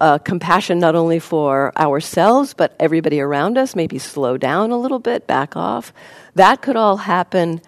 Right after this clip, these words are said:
out of wisdom. If we, if we're aware of that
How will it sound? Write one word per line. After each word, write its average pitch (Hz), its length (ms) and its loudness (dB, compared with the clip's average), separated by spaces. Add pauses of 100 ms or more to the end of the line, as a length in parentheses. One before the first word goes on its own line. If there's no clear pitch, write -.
(160)
out 165 160 4
of 160 120 -2
wisdom. 151 680 -10 (800)
If 214 240 4
we, 175 300 0
if 170 220 -8
we're 156 220 -2
aware 165 560 4
of 196 160 4
that 139 320 0